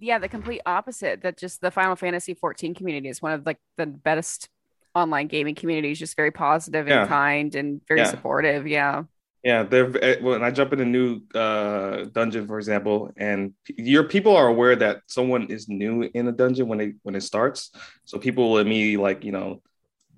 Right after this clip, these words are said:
Speaker 2: let them know, like, "Oh, you have to do this for this boss," and, and et cetera, et cetera. So it's, it's great.
Speaker 1: Aw.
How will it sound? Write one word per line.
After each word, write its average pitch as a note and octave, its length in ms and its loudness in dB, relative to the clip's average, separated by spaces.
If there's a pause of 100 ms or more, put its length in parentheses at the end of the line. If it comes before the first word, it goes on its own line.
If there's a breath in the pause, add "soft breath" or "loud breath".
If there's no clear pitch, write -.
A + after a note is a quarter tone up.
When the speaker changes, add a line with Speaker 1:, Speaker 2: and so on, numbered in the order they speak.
(100)
Speaker 2:
let G2 220 -2
them G3+ 160 -4
know, G2+ 100 4
like, F#2+ 220 0
"Oh, A#2 240 4
you A2 100 0
have G#2+ 120 0
to - 40 -10
do A2 80 -4
this G#2 160 -4
for G#2 120 -2
this G2+ 120 0
boss," G2 380 -4
and, G2 260 -6
and F#2 200 -6
et F#2+ 60 -10
cetera, G2+ 280 -4
et G2 60 -6
cetera. F#2+ 360 -6 (400 soft breath)
So F#2+ 400 -2
it's, F3+ 180 2
it's D#4 280 6 (100)
great. D4 180 6
Speaker 1:
Aw. E4 260 2